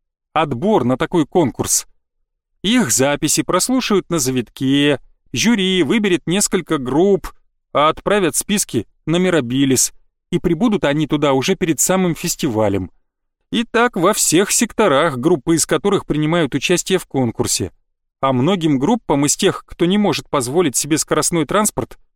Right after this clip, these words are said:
придется отправиться в путь раньше, еще до того, как списки опубликуют. Сколько же молодых коллективов окажутся на Мирабилисе, и только там узнают, что их не приняли. А многие, рассуждала Сандра,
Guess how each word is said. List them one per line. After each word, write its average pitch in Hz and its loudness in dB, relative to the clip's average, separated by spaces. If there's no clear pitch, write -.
придется 160 0
отправиться 165 0
в - -8
путь - -4
раньше, 143 0
еще 180 0
до 180 0
того, 196 0
как 147 -4
списки - -2
опубликуют. 139 -2
Сколько - 0
же 170 0
молодых 160 2
коллективов 170 0
окажутся 156 0
на 151 0
Мирабилисе, 147 0
и 127 -4
только 175 2
там 165 0
узнают, 170 2
что - -4
их 156 -2
не 170 -2
приняли. 95 -4
А 123 0
многие, 190 2
рассуждала 170 2
Сандра, 160 0